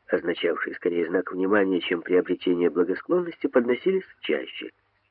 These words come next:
Девьер, например, одарил Макарова поруком, париком, пожелав носить его в добром здравии, а Шафиров в том же тысяча семьсот двенадцатом году прислал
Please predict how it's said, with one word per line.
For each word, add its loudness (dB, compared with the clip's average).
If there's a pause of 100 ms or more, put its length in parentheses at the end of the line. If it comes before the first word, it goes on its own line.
(440)
Девьер, 6
например, 0
одарил 4
Макарова 2 (440)
поруком, 2 (440)
париком, -2 (800)
пожелав 2 (280)
носить 0
его 2
в -8
добром 6
здравии, -6 (220)
а 0
Шафиров 0 (560)
в -14
том 6
же 0
тысяча -4
семьсот -4
двенадцатом -4
году 2
прислал 2